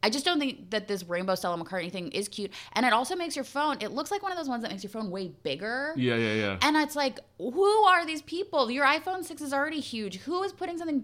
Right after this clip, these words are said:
Speaker 1: bigger on an iPhone six? What, where are you keeping it? It's insane. And it's so bright. And it's like, get that thing off. You're putting it on the side of your head. You're holding it up in front of your face all the time.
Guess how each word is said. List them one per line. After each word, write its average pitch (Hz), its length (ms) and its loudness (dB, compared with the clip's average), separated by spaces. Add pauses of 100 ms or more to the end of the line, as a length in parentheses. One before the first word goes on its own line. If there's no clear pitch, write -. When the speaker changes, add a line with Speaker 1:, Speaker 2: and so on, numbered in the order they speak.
(120)
Speaker 1:
bigger 302 320 0
on 262 100 2
an 247 100 0
iPhone 269 320 -2
six? 320 320 -8 (160)
What, 311 240 -4
where 339 160 -2
are 403 40 0
you 381 240 -4
keeping 320 420 -2
it? 160 180 4
It's - 140 -2
insane. 240 640 -2
And 208 120 0
it's 208 120 -8
so 269 180 -2
bright. 214 280 -4
And 214 100 -6
it's 208 100 0
like, 240 140 0 (680)
get 330 240 -2
that 392 240 -4
thing 294 280 -4
off. 226 180 -2
You're 247 100 -2
putting 349 220 -4
it 370 80 -2
on 320 100 0
the 277 60 0
side 269 220 -2
of 254 40 -2
your 175 140 -4
head. 226 560 -2 (220)
You're 202 100 -6
holding 320 240 -2
it 370 60 -4
up 311 100 -2
in 254 80 -2
front 226 160 -4
of - 20 -6
your 170 120 -2
face 202 340 -4
all 220 160 -2
the 214 100 -4
time. 208 680 -8